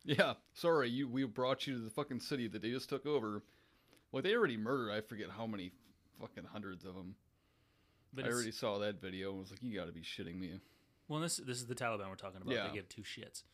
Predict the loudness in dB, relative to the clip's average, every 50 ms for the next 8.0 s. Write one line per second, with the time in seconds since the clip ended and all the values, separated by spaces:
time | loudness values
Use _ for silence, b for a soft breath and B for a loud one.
0 | b b b b b b b _ -12 -8 -6 -4 -4 -4 -4 -6 -8 -10 -12 -16
1 | -16 -16 -16 -16 -16 -14 -14 -14 -8 -6 -4 -2 -2 -2 0 2 2 0 0 -2
2 | -4 -6 -4 -4 -4 -4 -4 -6 -6 -6 -6 -6 -6 -6 -8 -8 -8 -10 -8 -6
3 | -6 -6 -4 -4 -6 -6 -6 -6 -6 -6 -8 -10 -12 -16 -20 -20 _ _ _ -10
4 | -6 -4 -4 -4 -6 -8 -10 -12 -10 -8 -8 -8 -6 -8 -8 -8 -10 -10 -10 -10
5 | -10 -10 -8 -8 -6 -6 -8 -8 -8 -10 -12 -12 -12 -12 -10 -10 -10 -12 -10 -10
6 | -10 -10 -10 -10 -14 -14 -12 -12 -10 -8 -6 -8 -8 -8 -12 -8 -6 -6 -4 -4
7 | -6 -6 -8 -8 -10 -10 -10 -10 -10 -10 -10 -12 _ _ _ -10 -10 -8 -10